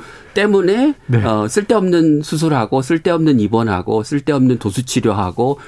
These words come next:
Speaker 1: 이렇게 하지 않도록 해야 된다.
Speaker 2: <laughs> 저희 가족에게 지금 다 적용되는 얘기를
Speaker 1: 네.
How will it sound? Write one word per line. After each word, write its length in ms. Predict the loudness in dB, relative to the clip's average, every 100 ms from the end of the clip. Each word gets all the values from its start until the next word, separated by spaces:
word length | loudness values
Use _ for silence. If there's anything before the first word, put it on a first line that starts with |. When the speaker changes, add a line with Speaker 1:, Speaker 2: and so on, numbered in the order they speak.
| -4
Speaker 1:
이렇게 260 | -2 0 -2
하지 160 | -2
않도록 400 | -4 -2 -4 -2
해야 100 | -2 -4
된다. 380 | -4 -4 -6 -8
Speaker 2:
<laughs> 120 | -18 -4
저희 220 | -2 0
가족에게 520 | -2 -2 0 0 0
지금 180 | -2 -4
다 140 | -2 0
적용되는 520 | 2 2 4 4 4
얘기를 260 | 4 4 4
Speaker 1:
네. 280 | 2 0